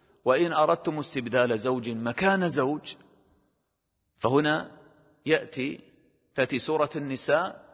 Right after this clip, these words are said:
تحفظ حق هذه المرأة المطلقة. قال: وآتيتم إحداهن قنطارا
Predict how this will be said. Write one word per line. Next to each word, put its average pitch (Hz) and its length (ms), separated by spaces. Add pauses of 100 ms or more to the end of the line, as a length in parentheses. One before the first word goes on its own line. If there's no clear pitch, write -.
(180)
تحفظ 190 480
حق - 320
هذه 165 200
المرأة 143 300
المطلقة. 117 720 (880)
قال: 117 120
وآتيتم 151 800
إحداهن 147 760
قنطارا 190 1000